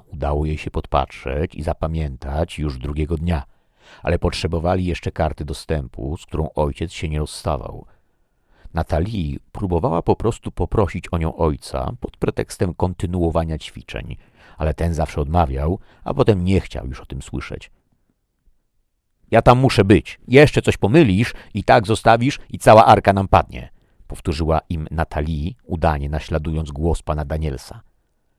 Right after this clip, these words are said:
Gdy Caleb zobaczył ojca wybiegającego na zewnątrz z zaaferowaną miną, i to dużo wcześniej, niż powinien kończyć zajęcia z córką, już wiedział, że coś jest nie tak.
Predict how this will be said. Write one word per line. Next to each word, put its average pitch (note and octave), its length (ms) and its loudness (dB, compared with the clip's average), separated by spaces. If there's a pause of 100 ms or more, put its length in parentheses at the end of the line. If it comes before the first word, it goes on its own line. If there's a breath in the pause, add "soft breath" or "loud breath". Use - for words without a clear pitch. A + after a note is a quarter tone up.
(440)
Gdy C#2+ 180 -6
Caleb E2 380 -2
zobaczył D#2+ 380 -2
ojca A#2+ 360 -2
wybiegającego D#2 760 -4
na D#2 120 -2
zewnątrz D2 720 -4
z D#2 80 -6
zaaferowaną D2+ 720 -4
miną, D2+ 440 -4 (320 soft breath)
i - 60 -10
to F2 120 0
dużo D#2 220 -2
wcześniej, - 600 -8
niż C#2 160 -8
powinien D#2 440 -4
kończyć D#2 420 -6
zajęcia D2+ 380 -4
z - 80 -16
córką, E2 460 -4 (540 soft breath)
już A2+ 220 -2
wiedział, D2 500 -2
że E2 120 -6
coś - 280 -8
jest - 200 -12
nie A#2 100 -4
tak. - 400 -10